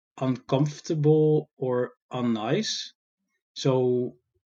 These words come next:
I think I s-, now it can feel uncomfortable and unnice, and usually I think it re-, it is related to that, that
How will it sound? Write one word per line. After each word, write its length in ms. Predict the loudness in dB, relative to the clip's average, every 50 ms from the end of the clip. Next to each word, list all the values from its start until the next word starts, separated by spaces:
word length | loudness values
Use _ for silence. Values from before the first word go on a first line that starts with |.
| _ _ -6
I 100 | -4 -4
think 320 | -2 2 4 4 4 4 2
I 120 | -2 -2 -2
s-, 220 | -2 -2 -6 -6 -2 2
now 220 | 4 6 6 4 4
it 200 | 2 -2 0 4
can 200 | 4 4 4 2
feel 480 | 0 -2 -2 0 0 0 0 -2 -4 _ -4
uncomfortable 760 | -2 -2 0 2 2 2 2 2 0 -6 -4 -4 -4 -4 -4
and 200 | -4 -6 -6 -4
unnice, 520 | -4 -4 -2 -2 -2 -2 -2 -2 -4 -6 -4
and 100 | -4 0
usually 600 | 4 4 4 4 2 0 2 4 4 4 4 2 0 _ -8
I 80 | -8 -6
think 260 | -2 0 0 0 0
it 160 | -2 -6 -6
re-, 140 | -6 -8 -6 -4
it 140 | -4 -2 -2
is 180 | -2 -4 -2
related 500 | -2 -2 0 2 4 4 2 2 0 -4 -4 -4 -6
to 120 | -6 -4 -2
that, 180 | -2 -2 -2 -4 -8 -14 -16 _ _ _ _ _ _ _ _ _ _ _ _ _ _ _ -20 -20 _ -20 _ _ _ _ _ _ _ _ _ _
that 180 | 0 0 0 0